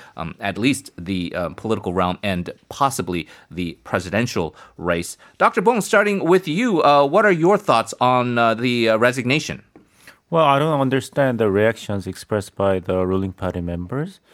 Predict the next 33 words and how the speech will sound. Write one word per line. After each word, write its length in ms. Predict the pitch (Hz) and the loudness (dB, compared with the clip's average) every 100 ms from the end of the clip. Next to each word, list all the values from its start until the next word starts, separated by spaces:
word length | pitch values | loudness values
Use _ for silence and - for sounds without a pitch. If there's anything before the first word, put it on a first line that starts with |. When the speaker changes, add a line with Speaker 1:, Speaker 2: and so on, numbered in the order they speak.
| _ _ _ | _ _ _
Speaker 2:
and 360 | 101 95 92 | -4 -2 -2
the 240 | 92 90 90 | 0 0 0
former 560 | - 107 101 98 98 | -2 -2 0 0 0
prime 340 | 95 - 95 92 | -4 -6 -6 -4
minister 480 | 101 92 - 85 82 | -6 -8 -8 -8 -8
and 320 | 92 85 82 | -8 -10 -8
the 140 | 82 | -10
head 180 | 85 98 | -8 -4
of 200 | 95 85 | -4 -4
the 120 | 87 | -6
ruling 220 | 85 85 85 | -6 -6 -8
party, 480 | 92 85 85 87 85 | -10 -8 -8 -8 -8
Mister 320 | 85 - 87 | -10 -10 -12
Lee 120 | 82 | -10
Nak-yon, 480 | 85 85 143 131 82 - - - - _ | -8 -8 -8 -8 -8 -14 -20 -20 -20 _
that, 280 | 127 120 113 | -4 -4 -2
uh, 520 | 123 113 120 - - 143 - | 0 0 0 -6 -14 -16 -12
didn't 260 | 120 147 185 | -4 -4 0
they 180 | 220 214 | 0 2
all 160 | 135 123 | 2 2
along 340 | 127 127 120 | 2 0 0
want 460 | 101 101 104 107 - - | 0 2 2 -2 -8 -6
Yoon 160 | 110 | -4
Su-, 220 | 104 113 - | -2 -6 -4
Yoon 160 | 120 110 | -6 -2
Suk-yeol's 600 | 110 101 101 98 - - | -2 -2 -4 -4 -10 -8
resignation? 600 | 98 90 87 90 90 117 131 _ _ _ _ _ _ _ _ _ _ _ _ _ - | -6 -6 -6 -8 -8 -10 -16 _ _ _ _ _ _ _ _ _ _ _ _ _ -6
And 400 | 139 131 127 117 | -2 -2 -4 0
they 120 | 135 | 2
got 280 | 127 127 113 | 4 2 2
what 240 | 117 110 | -2 -2
they 100 | 127 | -2
wanted. 480 | 117 135 135 92 - | 0 0 -2 -6 -16